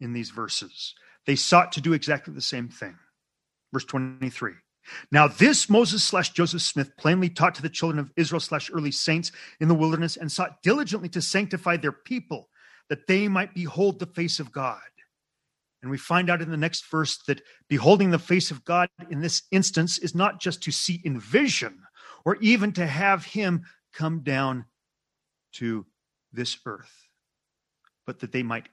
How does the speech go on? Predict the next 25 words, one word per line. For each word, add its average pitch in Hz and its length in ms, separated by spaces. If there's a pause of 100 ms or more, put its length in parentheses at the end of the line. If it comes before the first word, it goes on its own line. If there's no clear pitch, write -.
enter 208 500
into 196 380
his 147 280
rest, 160 420
which 170 240
rest 165 380
is 170 140
the 170 100
fullness 165 440
of 143 80
his 127 120
glory. 143 460 (960)
It's 175 160
describing 175 640
the 165 80
second - 440
comforter 170 400
experience. 170 500
It's - 140
describing 175 520
the 175 140
ascension 262 800
experience, - 760 (360)
which 175 220
Moses 175 680